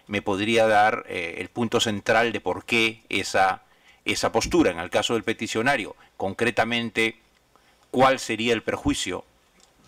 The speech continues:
sufrido que debe ser indemnizado? Y del Estado, aunque lo he escuchado, ¿por qué no corresponde o por qué no ha habido perjuicio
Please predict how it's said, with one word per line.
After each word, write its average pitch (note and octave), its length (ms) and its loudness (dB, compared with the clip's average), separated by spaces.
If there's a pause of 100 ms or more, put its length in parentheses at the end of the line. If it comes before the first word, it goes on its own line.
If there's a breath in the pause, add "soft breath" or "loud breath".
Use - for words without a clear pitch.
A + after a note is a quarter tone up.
(160)
sufrido A2+ 580 0
que F2 100 -4
debe G2 200 0
ser A2 140 -6
indemnizado? A2 640 0 (320 loud breath)
Y A2 100 -2
del G2 140 0
Estado, A#2 540 0 (340)
aunque F#2 200 -14
lo F#2 60 -10
he F#2+ 40 -12
escuchado, A2 500 0 (300 loud breath)
¿por A#2 240 2
qué C#3 300 2 (120)
no B2 140 0
corresponde B2 680 2
o C#3 80 2
por A#2+ 160 4
qué E3 80 4
no D#3+ 80 2
ha D3+ 40 6
habido D3 240 0
perjuicio - 680 -6